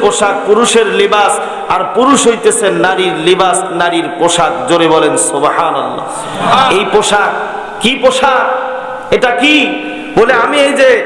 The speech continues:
কাপড়, জুব্বা, এই যে কোটি গায়ে দিয়েছি,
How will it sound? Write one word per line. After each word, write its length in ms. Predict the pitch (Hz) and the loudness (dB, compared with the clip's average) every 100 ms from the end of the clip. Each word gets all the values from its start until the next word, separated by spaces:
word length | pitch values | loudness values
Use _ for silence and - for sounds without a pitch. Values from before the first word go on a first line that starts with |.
| - - - | -4 -6 -2
কাপড়, 380 | 226 233 247 214 175 | 0 4 4 4 2
জুব্বা, 520 | 254 226 247 240 208 170 - - - | -2 0 0 2 0 -2 -6 -8 0
এই 120 | 208 | 2
যে 140 | 226 233 | 4 2
কোটি 400 | - 302 302 269 | 2 0 0 0
গায়ে 260 | 240 247 | 0 0
দিয়েছি, 520 | 269 269 262 254 240 | 0 0 0 0 -2